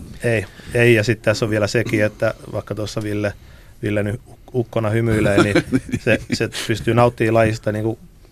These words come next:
Speaker 1: kuka tahansa. Eli tää on semmonen laji, missä ei tarvi välttämättä eläköityä niin kuin kilpauran jälkeen, vaan tätä voi pelata sinne omaan tahtiin niin pitkälle kuin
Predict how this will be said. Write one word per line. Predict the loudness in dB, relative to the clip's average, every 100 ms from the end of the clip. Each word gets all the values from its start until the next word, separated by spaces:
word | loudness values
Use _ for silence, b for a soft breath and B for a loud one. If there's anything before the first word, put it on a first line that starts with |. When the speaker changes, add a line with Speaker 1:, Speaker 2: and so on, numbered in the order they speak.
| -4
Speaker 1:
kuka | -2 0
tahansa. | 2 0 0
Eli | -2 0
tää | 0
on | 2
semmonen | 0 0 0
laji, | 0 0
missä | -2 -2 -4 -4 -20 b b b
ei | -6 -2
tarvi | 0 0 -2 -6 b b
välttämättä | -4 -4 -2 -8 -4
eläköityä | 0 0 -2 -6 -6 -8 -10 -18 -20 -20 -16
niin | -14 -12
kuin | -12
kilpauran | -6 -6 -4 -4 -2
jälkeen, | -2 -4 -6
vaan | -6
tätä | -6 -6
voi | -8 -6
pelata | -4 -4 -6
sinne | -10 -8 -8 -6
omaan | -4 -4 -4
tahtiin | -8 -8 -10 -8
niin | -10
pitkälle | -14 -12 -12
kuin | -10 -12